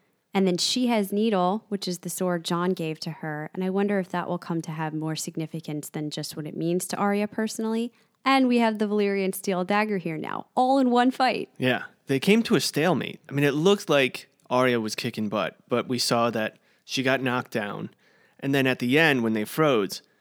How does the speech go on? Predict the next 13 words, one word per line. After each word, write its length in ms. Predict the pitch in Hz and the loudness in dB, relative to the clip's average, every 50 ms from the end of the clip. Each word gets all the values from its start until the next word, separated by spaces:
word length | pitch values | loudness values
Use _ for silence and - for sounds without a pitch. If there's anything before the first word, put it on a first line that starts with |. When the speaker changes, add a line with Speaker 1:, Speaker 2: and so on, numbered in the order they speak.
| _ - | _ 0
Speaker 2:
Brienne's 340 | 127 127 135 139 139 135 - | 2 2 4 2 2 0 0
sword 300 | - 147 135 127 123 120 | 2 4 4 4 4 2
was 200 | 117 117 107 107 | 0 -2 -4 -2
right 240 | 120 120 117 117 107 | 0 0 0 0 0
there, 380 | - 113 107 104 107 113 117 - - | -2 -2 -2 -2 -2 -6 -10 -12 -10
and 100 | - 120 | -8 -6
Arya's 320 | 117 127 127 123 117 110 113 | -4 -2 -2 -2 -2 -4 -4
dagger 340 | - 127 127 123 117 110 | -2 0 0 0 0 -2
was 160 | 104 104 104 107 | -4 -6 -6 -6
right 180 | 110 110 92 - | -4 -4 -4 -4
at 180 | 110 107 - - - | -4 -8 -8 -8 -6
her 160 | - 165 185 | 0 2 2
neck. 380 | 190 143 95 - - - - - | 2 2 0 -4 -6 -16 -20 -20